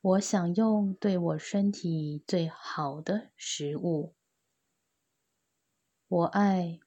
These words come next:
我身体的每一个细胞。我会做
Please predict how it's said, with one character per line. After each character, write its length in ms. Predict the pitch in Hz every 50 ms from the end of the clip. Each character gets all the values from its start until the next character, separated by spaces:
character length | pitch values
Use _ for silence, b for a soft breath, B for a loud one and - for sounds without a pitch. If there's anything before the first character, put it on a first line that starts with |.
| _
我 160 | - 165 156 139
身 340 | - - - 190 185 190
体 200 | 196 - - 160
的 380 | 156 - 165 165 165 165 165 160 -
每 180 | 185 165 147 147
一 180 | 143 143 156
个 300 | 160 - 180 170 165 156
细 300 | 156 - - - - - -
胞。 380 | - 175 185 190 208 208 _ _ _ _ _ _ _ _ _ _ _ _ _ _ _ _ _ _ _ _ _ _ _ _ _ _ _ _ _ _ _ _ _ _ _ _ _ _ _ _ _ _ _ _ -
我 160 | 196 170 170
会 260 | - - 269 254 226
做 520 | 226 - 226 214 202 190 185 180 170 -